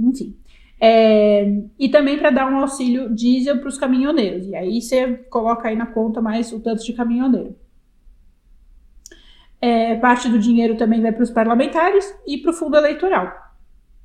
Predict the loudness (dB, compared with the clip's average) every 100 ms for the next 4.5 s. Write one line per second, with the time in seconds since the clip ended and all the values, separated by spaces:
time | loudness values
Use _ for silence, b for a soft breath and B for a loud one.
0 | _ -12 -2 2 2 0 -2 -2 -2 -2
1 | -2 0 0 0 0 -2 -4 -2 0 0
2 | -2 -4 -4 -2 0 2 2 0 0 0
3 | -2 -2 -4 -4 -6 -4 -2 -2 0 -2
4 | -2 -6 -8 -12